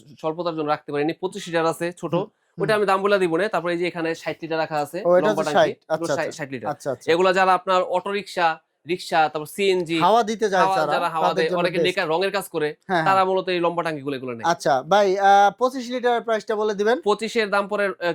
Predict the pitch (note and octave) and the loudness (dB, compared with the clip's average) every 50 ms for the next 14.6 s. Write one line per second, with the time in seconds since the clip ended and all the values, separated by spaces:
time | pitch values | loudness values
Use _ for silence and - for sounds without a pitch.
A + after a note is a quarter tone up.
0 | F3+ - G3+ G3 G#3+ G3+ G3+ F#3+ F3+ F#3 F#3 G3 G3 E3 E3 F3 G3 G3 F#3+ E3 | -2 -2 -4 -2 0 0 0 0 -2 -2 0 -2 0 2 2 2 2 2 0 -4
1 | D#3+ D#3 D3+ - - G#2+ G2+ - _ _ D#3 D#3 F3 F3+ F3+ F#3 F3+ F#3 G3 F3 | -6 -8 -10 -10 -12 -16 -16 -18 _ _ 0 2 4 4 4 4 2 0 0 2
2 | - F3+ D#3 D3+ D3+ D3 B2+ C#3 C3+ A3+ B3 B3+ - C#4 - C#4 C#4 B3 C4 A#3+ | 2 2 2 2 0 -2 -4 -2 0 0 0 0 -2 -4 -6 -6 0 2 2 2
3 | - G#3 G3 - A#3 G3+ G3+ F#3+ G#3 G3 - F#3+ E3 D#3+ D#3+ E3 D#3+ C3+ G#2+ - | 2 0 -2 -2 -2 -2 -2 -2 -4 -4 -2 -2 0 2 2 0 0 -2 -6 -12
4 | _ _ _ _ _ _ _ _ _ _ - - D#3 - G3+ G#3 G3 G#3 G3+ G3 | _ _ _ _ _ _ _ _ _ _ -8 -8 -6 -2 0 0 2 2 2 2
5 | G3+ G3 G#3 C4 B3 A3 G#3 G#3 G#3 G#3 G3 G3+ G3 G3+ - F#3+ E3+ D#3 D3 C3 | 2 4 4 4 4 4 2 0 0 0 -2 -2 -4 -4 -4 -2 -2 -2 -2 -2
6 | B2 E3 D#3 C#3+ D#3+ D3 C#3 - D3 B2+ A2+ _ _ _ _ _ _ _ - G3 | -2 -4 -2 -2 -2 -2 -2 -4 -6 -8 -8 _ _ _ _ _ _ _ -2 0
7 | G3 A#3 A#3+ A#3 - C4+ A#3 G#3+ F#3 G#3 G#3 F3+ G3+ F3 D#3+ F3+ F#3+ F#3 A#3 A#3+ | 2 2 2 2 2 2 2 2 2 -2 -2 -2 -2 -6 -6 -6 -4 -4 -4 -4
8 | B3 B3+ C4+ C4 B3 - - B3+ B3+ B3 B3+ B3+ B3+ B3+ B3+ B3 B3 A#3+ A3+ A3+ | -4 -4 -4 -4 -4 -2 2 2 2 2 2 0 0 0 0 0 2 2 2 4
9 | A3+ G#3+ G#3 G3 G#3+ G#3 G3 F#3 G3 F#3 G#3 G3 F3+ F3 E3+ G3+ - G#3+ G#3+ F#3 | 4 2 2 0 -2 -4 -4 -6 -6 -4 -2 -2 0 0 -2 -2 -4 -6 -6 -4
10 | F3+ F3 F#3+ G3 G3 F3+ - G#3 F#3 F3 - G3 G3 F#3+ F#3 F#3 G3 G3+ G3+ G3+ | -4 -4 -4 -4 -6 -6 -4 -4 -4 -4 -4 -4 -2 0 0 0 0 -2 -6 -6
11 | G3+ G3+ F#3 G3 F#3+ G3 G3 G3 G3 G#3 G3+ G#3+ A#3 F#3+ C3 - _ _ _ _ | -6 -2 0 0 0 2 0 -2 -2 -2 0 0 0 0 0 -4 _ _ _ _
12 | _ _ - E3+ D#3+ G3 G3 G#3 F#3+ G#3 G3+ F#3+ G#3 G3+ G3+ G3+ E3+ F#3 F3+ F#3 | _ _ -8 -2 0 0 0 0 -2 -4 -2 -2 0 0 0 0 2 2 2 2
13 | F3+ - F#3+ F3+ F3+ F3+ F3+ F#3+ F#3 F3 E3 F3+ - - - F#3 F3+ F3 F3+ E3+ | 2 0 -2 -2 -4 -4 -2 -2 -2 -2 -4 -8 -8 -6 -4 -2 -2 0 -2 0
14 | D#3+ F#3+ G3 F3+ G#3 F#3 E3+ D3+ D3 E3+ A3 | 2 0 0 2 0 0 0 0 0 0 -2